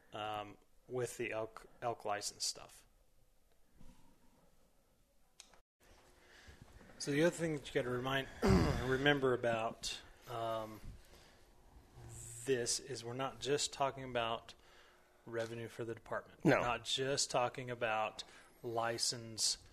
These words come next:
Speaker 1: sales. You also have the economic impact of all these people coming in out of state.
Speaker 2: It, and not just, not just economic impact.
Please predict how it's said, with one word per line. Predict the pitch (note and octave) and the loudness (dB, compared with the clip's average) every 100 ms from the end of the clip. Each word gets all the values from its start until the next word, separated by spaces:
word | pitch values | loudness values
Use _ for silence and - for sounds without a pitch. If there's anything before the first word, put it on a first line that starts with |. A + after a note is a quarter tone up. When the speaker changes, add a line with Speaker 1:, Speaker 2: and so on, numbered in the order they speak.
| - - - | -20 -20 -4
Speaker 1:
sales. | - - A2+ G#2 G#2 | -2 0 0 -2 -4
You | A#2+ C#3+ | 0 2
also | C#3+ C3 | 2 -2
have | A#2+ | -4
the | A2 | -4
economic | A2+ A#2 A2+ A2+ A2+ | -8 -8 -10 -10 -10
impact | A2+ G#2+ A2 G#2 | -12 -4 -4 -4
of | A2+ A2 | -8 -6
all | A2 A2 | -4 -4
these | A2+ A2 | -8 -12
people | - A2+ A2 | -12 -14 -14
coming | A2 G#2+ | -14 -14
in | G#2+ - - A2 | -14 -14 -14 -12
out | F#2 | -6
of | |
state. | - - - - - - - F#3 | -8 -8 -16 -20 -20 -14 2 8
Speaker 2:
It, | F3+ - - | 8 6 8
and | F3+ F3+ | 12 12
not | G3+ E3+ | 12 10
just, | D#3+ E3 - - - - - - - | 8 8 6 -4 -16 -18 -18 -18 10
not | E3+ F#3+ | 12 12
just | F#3 F3+ | 12 10
economic | B2 B2+ B2 F3 B3+ - | 8 6 12 12 12 10
impact. | A2+ G2 F#2 - - | 4 4 2 0 -2